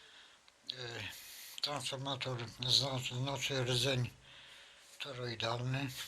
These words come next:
natomiast uzwojenia są pomalowane lakierem.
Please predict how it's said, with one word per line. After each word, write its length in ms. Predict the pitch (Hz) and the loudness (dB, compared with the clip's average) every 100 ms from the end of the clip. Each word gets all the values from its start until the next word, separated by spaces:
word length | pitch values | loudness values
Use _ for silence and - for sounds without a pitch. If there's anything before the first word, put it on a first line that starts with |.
| - - - - - - - - | -10 -16 -8 -8 -8 -18 -20 -14
natomiast 520 | 127 120 123 120 113 | -10 -6 -4 2 4
uzwojenia 760 | 135 120 104 113 117 120 117 104 - - - - - - - - | 4 -2 -4 -2 0 0 0 -2 -8 -14 -12 -12 -14 -18 -20 -8
są 260 | - - 117 | -2 0 -2
pomalowane 880 | - 120 117 110 104 107 113 107 104 - - - - - - - - - - - - - - - | -8 -6 -4 -4 -4 -6 -4 -4 -6 -8 -14 -16 -6 -6 -6 -14 -16 -16 -14 -12 -12 -14 -20 -16
lakierem. 760 | 120 117 - 127 120 113 107 | -6 -4 -2 0 0 -2 -4